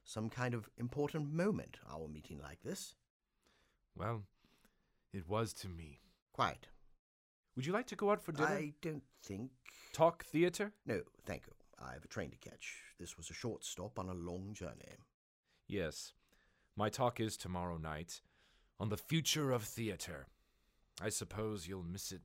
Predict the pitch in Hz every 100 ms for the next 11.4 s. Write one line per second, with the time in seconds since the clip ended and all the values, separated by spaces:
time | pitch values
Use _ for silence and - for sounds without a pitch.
0 | 85 90 82 67 87 - - - 107 202
1 | - _ _ _ _ - 262 262 - 185
2 | - - 117 87 101 127 123 117 98 87
3 | 98 110 85 - 55 80 - - 110 95
4 | 143 120 135 135 78 82 76 - - -
5 | - - _ _ _ _ _ _ _ _
6 | _ _ _ - 80 90 95 - 90 -
7 | 87 82 73 78 73 60 - _ _ _
8 | _ _ _ _ _ - 147 - 147 147
9 | - 80 60 - - - - _ _ -
10 | - 73 98 - 67 69 76 73 90 190
11 | 62 - - -